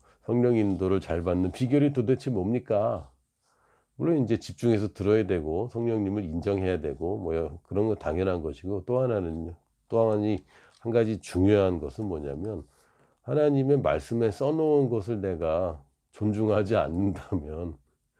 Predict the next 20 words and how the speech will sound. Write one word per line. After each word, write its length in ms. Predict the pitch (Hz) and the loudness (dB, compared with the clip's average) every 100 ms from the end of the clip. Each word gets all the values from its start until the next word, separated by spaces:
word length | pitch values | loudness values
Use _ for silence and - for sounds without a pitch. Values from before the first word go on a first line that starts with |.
| _ _ _ _ _ | _ _ _ _ _
어, 680 | 80 78 76 71 69 65 _ _ _ _ _ _ _ _ _ _ | -12 -10 -8 -10 -10 -16 _ _ _ _ _ _ _ _ _ _
그건 200 | 131 143 | -4 0
인도 360 | 101 92 127 107 _ _ _ _ _ _ _ _ | 0 0 -4 -4 _ _ _ _ _ _ _ _
못 160 | - 78 | -10 -6
받겠죠? 720 | 120 139 _ 98 - - 165 - _ - - - - - | -6 -6 _ -8 -8 -10 -10 -10 _ -20 -18 -18 -12 -6
<laughs> 800 | - - - - 117 - - - _ _ - _ - - - | -2 -2 -4 -4 -4 -4 -10 -10 _ _ -20 _ -20 -20 -20
써놓은 340 | - 139 156 147 | 2 6 6 6
것을 260 | 135 117 | 4 2
존중하지 560 | 107 110 98 110 107 110 | 0 -2 0 0 0 0
않는데 640 | 104 90 87 85 101 90 - | 0 -2 -2 0 0 0 -4
내 280 | - 90 98 | -8 -2 0
마음에 640 | 82 78 73 - 104 90 87 | 0 0 -2 0 0 0 -2
말씀하시는 800 | 73 78 - 98 90 78 90 87 | -4 -6 -6 -4 -4 -4 -4 -2
그거는 420 | 98 98 98 95 | 0 2 2 -2
존중한다고요? 920 | - 85 82 82 80 76 71 90 139 143 _ - - _ _ _ 120 | -4 -6 -4 -6 -6 -8 -6 -6 -6 -12 _ -20 -20 _ _ _ -2
앞뒤 300 | 92 - 113 | -2 0 0
안 100 | 87 | 2
맞는 320 | 90 92 90 | 0 0 0
얘기 200 | 82 80 | -2 -4
아닙니까? 640 | 80 73 69 69 87 131 | -6 -6 -10 -12 -12 -12